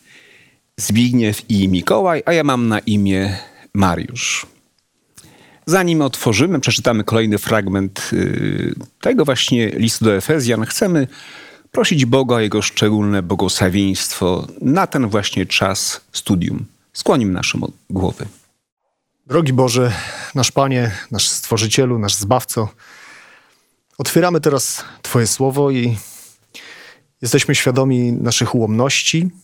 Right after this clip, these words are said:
Speaker 2: oraz tego, że ludzie zazwyczaj błądzą. Dlatego prosimy Cię o Twoją mądrość i o Twojego Ducha,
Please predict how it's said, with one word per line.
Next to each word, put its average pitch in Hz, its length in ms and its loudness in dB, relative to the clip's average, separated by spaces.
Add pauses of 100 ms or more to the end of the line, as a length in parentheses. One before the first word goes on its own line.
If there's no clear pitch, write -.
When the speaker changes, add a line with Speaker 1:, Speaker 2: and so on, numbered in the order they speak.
(300)
Speaker 2:
oraz 110 240 -2
tego, 117 220 0
że 110 380 0 (760)
ludzie 117 540 2 (560)
zazwyczaj 131 440 2
błądzą. 110 600 0 (480)
Dlatego 147 280 2
prosimy 143 420 2
Cię 131 320 0 (840)
o - 80 -4
Twoją 135 300 2
mądrość 135 840 0 (260)
i - 20 -2
o 123 40 -2
Twojego 120 320 0
Ducha, 147 460 0